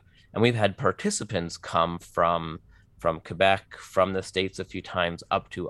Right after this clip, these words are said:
our events, but, uh, we typically will stay within Western Canada,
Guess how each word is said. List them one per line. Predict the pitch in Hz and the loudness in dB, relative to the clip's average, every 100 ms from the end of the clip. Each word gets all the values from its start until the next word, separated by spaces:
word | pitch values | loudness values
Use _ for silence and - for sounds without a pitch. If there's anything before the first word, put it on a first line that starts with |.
| - | 0
our | 101 113 95 | 2 4 2
events, | 85 78 - 117 - - _ | -2 -6 -6 -12 -14 -18 _
but, | 82 78 _ - _ - _ - | -2 -2 _ -20 _ -20 _ -6
uh, | - 82 | -2 -2
we | 87 107 | 0 -2
typically | 104 - 110 104 95 90 | 0 -2 -2 -2 -2 -2
will | 82 | -4
stay | - - 85 | -6 -4 -4
within | 82 - 80 82 | -6 -8 -8 -4
Western | 78 - 80 78 | -6 -6 -8 -10
Canada, | - 82 82 80 82 | -8 -8 -6 -6 -8